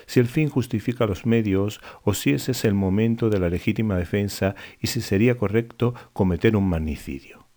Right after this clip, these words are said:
Su estancia en Estados Unidos fue fundamental para comprender el guerracismo de algunos lugares de ese lugar del mundo. Guardaba ciertos paralelismos con lo que ocurría en Alemania, así como,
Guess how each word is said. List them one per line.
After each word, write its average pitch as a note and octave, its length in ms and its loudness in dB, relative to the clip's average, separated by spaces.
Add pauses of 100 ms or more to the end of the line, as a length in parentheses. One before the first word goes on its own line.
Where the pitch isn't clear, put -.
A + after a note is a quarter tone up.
(200)
Su - 140 -2
estancia B2 400 2
en F#2 60 2
Estados G2+ 360 0
Unidos A2+ 380 2
fue A#2 160 0
fundamental G#2+ 640 2
para G2+ 220 2
comprender F2+ 500 0
el F#2+ 60 -4
guerracismo F2+ 720 -2 (260)
de F#2+ 80 0
algunos A2 400 0
lugares G2 400 2
de G2 80 2
ese G2+ 160 -2
lugar G2 280 2
del G2 120 2
mundo. G2+ 340 2
Guardaba G2+ 480 4
ciertos A#2 360 -2
paralelismos A2 800 0 (340)
con A#2 140 6
lo A#2+ 100 4
que A#2 100 -2
ocurría A2+ 520 2
en G2 120 2
Alemania, D#2+ 540 0 (260)
así - 320 -2
como, B2 540 4